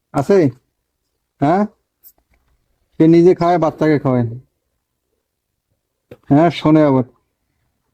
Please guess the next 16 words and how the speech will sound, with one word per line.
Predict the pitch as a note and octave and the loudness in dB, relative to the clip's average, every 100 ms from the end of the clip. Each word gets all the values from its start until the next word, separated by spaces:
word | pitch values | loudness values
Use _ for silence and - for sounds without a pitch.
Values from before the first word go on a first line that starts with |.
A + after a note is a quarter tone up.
| _ _ _ _ _ _ _ | _ _ _ _ _ _ _
হুম, | C3+ C3+ | 2 4
নীরব, | D3 D#3+ E3 E3 D#3+ - | 4 2 0 -2 -4 -4
ঠান্ডা | D#3 E3 D#3+ | -4 -2 0
হয়ে | D3 C#3 | 0 0
গেছে। | B2 - _ _ _ _ _ _ _ _ | -2 -8 _ _ _ _ _ _ _ _
আহারে, | D3 C#3 C3+ C3+ D3 D#3+ C#3 - _ _ _ _ _ _ _ _ _ _ _ _ - D3+ - - - _ _ _ _ _ _ _ _ _ _ | -6 -4 -2 0 2 2 0 -4 _ _ _ _ _ _ _ _ _ _ _ _ -2 -2 -4 -20 -20 _ _ _ _ _ _ _ _ _ _
কি | F3+ F3 | -2 0
আর | C#3 | 0
করবো, | C#3 B2+ B2 C3 | -2 -2 -2 -2
আফসোস। | B2+ - C#3 C3 - - - _ _ _ _ _ _ _ - _ _ - | -4 -6 -6 -6 -8 -20 -20 _ _ _ _ _ _ _ -20 _ _ -2
হুম, | C#3+ F3+ A3 _ _ _ _ _ _ _ | 0 0 -4 _ _ _ _ _ _ _
কি | - - D3+ | -6 0 0
চলে | E3 F#3+ | 2 2
যাবা? | F#3 C#3 - _ _ _ _ _ _ _ | 2 -2 -6 _ _ _ _ _ _ _
খাবার | C#3 C#3 B2 | -4 -4 -4
খাবে। | A#2+ | -6